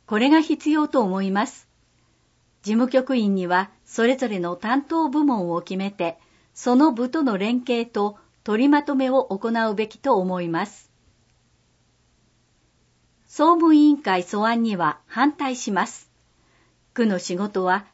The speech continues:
身近な運営に関わる業務であり、町協は十年先、二十年先の地区のあり方を考える組織です。同時に考えるには無理があります。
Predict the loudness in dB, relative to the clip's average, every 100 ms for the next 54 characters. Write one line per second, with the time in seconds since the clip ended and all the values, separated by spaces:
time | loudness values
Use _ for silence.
0 | _ -6 -2 0 0 2 2 4 2 0
1 | -2 -4 -6 -6 -2 0 0 -2 0 0
2 | 0 -4 -6 -6 -6 -10 -16 _ _ _
3 | _ _ -4 -2 -2 -2 0 2 2 2
4 | 0 _ _ _ -2 2 4 2 0 -6
5 | -18 -12 -12 -12 _ _ _ -4 0 2
6 | 4 4 2 0 -4 -4 -4 -4 -4 -4
7 | -2 0 0 -2 -4 -4 -2 -2 -4 -6
8 | -4 -4 -4 -6 -6 -8 -10 -10 -10 -10
9 | -14 _ _ _ _ _ _ _ -6 -2
10 | 0 0 0 0 0 2 0 -2 -2 0
11 | 0 0 -4 0 2 0 -4 -4 -4 -4
12 | -4 -18